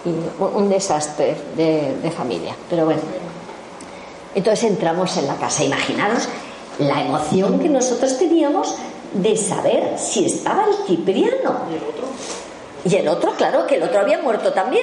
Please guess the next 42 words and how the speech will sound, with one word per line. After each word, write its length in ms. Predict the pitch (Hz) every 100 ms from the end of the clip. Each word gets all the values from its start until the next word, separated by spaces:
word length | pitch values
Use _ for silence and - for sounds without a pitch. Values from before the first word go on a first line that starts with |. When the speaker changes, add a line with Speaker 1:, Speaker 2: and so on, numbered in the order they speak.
| - 185
Speaker 1:
los 220 | 190 202
dos 120 | 233
rivales, 680 | 392 349 277 466 - - - - - -
los 160 | 190 185
dos 140 | 196
rivales. 300 | - - - 554 554 571 554 494 - -
Y 80 |
le 120 | 440 403
digo, 260 | 381 277
"Oye, 320 | - 202 202 202
Paloma, 440 | 190 196 185 160
tranquila", 480 | 160 165 190 202 208
digo, 180 | 240 202
"porque 200 | 160 147
no 180 | 208
creo 160 | 262 262
que 80 | 202
se 120 | 196
hayan 220 | 156 151
matado 280 | 139 143 147
en 60 | 143
el 80 |
más 180 | 135 135
allá 280 | 156 226 339
los 220 | 160 175
dos, 200 | 277 320 -
porque 240 | 554 -
claro, 300 | - 202 269 302 - - 311 302 - - - - - -
vamos 240 | 175 190 190
a 80 |
ver". 360 | 190 277 - - - 156
Mm, 920 | 175 180 175 165 160 139 - - 247 254
claro, 180 | 311 311
pero 160 | 277
fíjate 600 | - 349 381 - 359 -
que 120 | 277 247
me... 140 | 233
nos 200 | 220 226
queda 340 | - 349 370 339
siempre 520 | - 311 277 269 220
la 100 | 156
cosa. 360 | - 117 -